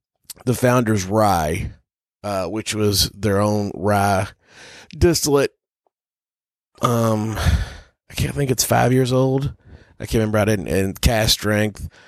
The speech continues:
uh, blend or batch, um, not too long ago, sold out the gift shop,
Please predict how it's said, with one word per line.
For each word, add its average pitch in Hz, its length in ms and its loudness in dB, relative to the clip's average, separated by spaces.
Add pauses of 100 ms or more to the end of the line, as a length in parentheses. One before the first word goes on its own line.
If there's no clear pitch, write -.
(420)
uh, 58 260 -2
blend 110 560 0
or 98 80 -2
batch, 95 760 0 (160)
um, 85 340 -6 (180)
not 76 240 -8
too 98 100 -8
long 92 180 -4
ago, 92 220 -2
sold 104 300 0
out 104 280 0
the 98 200 0 (400)
gift 180 200 2
shop, 139 340 0